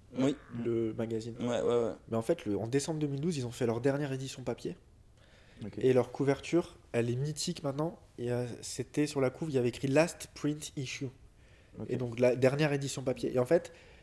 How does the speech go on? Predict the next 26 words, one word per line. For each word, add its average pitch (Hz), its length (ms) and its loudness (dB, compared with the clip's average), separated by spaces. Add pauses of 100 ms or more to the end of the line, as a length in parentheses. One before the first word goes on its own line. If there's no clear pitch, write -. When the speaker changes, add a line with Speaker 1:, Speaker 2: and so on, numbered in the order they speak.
(180)
Speaker 2:
euh, 117 180 4
bah, 110 220 4
Newsweek, 143 480 2
qui 135 180 -2
est 127 140 2
une 143 160 2
référence 147 540 4
de 135 80 8
la 123 100 8
presse, 143 380 2
qui 127 100 -6
existe 120 180 -4
depuis, 120 300 -4
euh, 113 240 -2
super 123 320 -6
longtemps, 147 360 -4 (520)
eh 120 40 -2
ben, 120 80 8
il 120 100 2
passe - 380 4
complètement 151 480 2
au 127 40 -8
cent 160 220 -2
pour 147 160 -6
cent 160 120 -4
digital. 139 480 -2